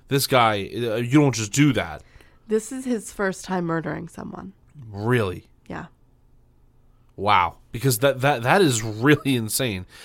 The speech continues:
Speaker 1: That is a
Speaker 2: Yes.
Speaker 1: lot of ferocity. That is a, that is, like, insane amount of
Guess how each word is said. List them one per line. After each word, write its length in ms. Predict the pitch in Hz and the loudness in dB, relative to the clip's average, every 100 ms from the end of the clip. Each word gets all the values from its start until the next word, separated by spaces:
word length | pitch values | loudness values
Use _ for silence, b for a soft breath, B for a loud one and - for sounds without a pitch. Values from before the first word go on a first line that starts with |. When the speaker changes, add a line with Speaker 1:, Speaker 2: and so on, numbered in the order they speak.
| B - | B 0
Speaker 1:
That 240 | 127 156 | 2 4
is 140 | 135 | 2
a 40 | 110 | 2
Speaker 2:
Yes. 80 | 104 | 0
Speaker 1:
lot 220 | 117 135 | 0 -2
of 40 | |
ferocity. 580 | 135 127 120 123 - 117 | -2 0 2 2 0 -2
That 140 | 113 131 | -2 0
is 160 | 113 - | -2 -4
a, 200 | 110 113 98 | -6 -8 -6
that 200 | 113 151 | -6 -4
is, 120 | 113 - _ | -6 -10 _
like, 300 | 117 107 - _ _ _ _ _ _ _ | -8 -8 -8 _ _ _ _ _ _ _
insane 640 | 131 127 - 143 165 117 92 | -2 2 2 4 2 2 -2
amount 360 | 110 127 135 127 | -2 2 4 4
of 180 | 110 | 0